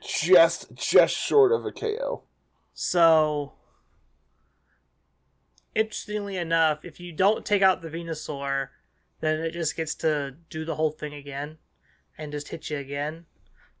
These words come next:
Speaker 2: Like, granted, yes, you did take away the weather, but you, they also can just, like, swap out the Venusaur to save it for another day. <laughs> Like, they've done their, they did their job because they probably put you in a decent hurt.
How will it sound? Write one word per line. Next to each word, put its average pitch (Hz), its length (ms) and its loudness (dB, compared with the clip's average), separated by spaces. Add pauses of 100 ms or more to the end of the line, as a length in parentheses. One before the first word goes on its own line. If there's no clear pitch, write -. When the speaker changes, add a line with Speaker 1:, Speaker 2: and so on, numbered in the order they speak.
(640)
Speaker 2:
Like, 147 180 -8
granted, 175 400 0
yes, 170 240 0
you 175 80 -4
did 165 160 -4
take 185 200 -2
away 160 260 2
the 147 100 -2
weather, 156 440 -4 (340)
but 147 260 0
you, 160 200 -4 (120)
they 160 140 -2
also 165 320 0
can 151 160 -14
just, 147 220 -8
like, 139 260 -10 (960)
swap - 420 4
out 170 160 6
the 151 80 -6
Venusaur 156 400 -4
to 143 60 -10
save 156 200 0
it 156 120 -8
for 147 80 -8
another 135 220 -8
day. 131 300 -8
<laughs> - 40 -20 (280)
Like, - 400 0 (2500)
they've 160 260 -2
done 175 220 4
their, 170 160 2
they 185 160 2
did 226 240 8
their 202 120 8
job 185 300 4
because 156 300 -2
they 165 160 0
probably 196 320 4
put 180 280 -2
you 180 140 -2
in 165 80 -2
a 151 80 -2
decent 156 440 -8
hurt. 156 340 -6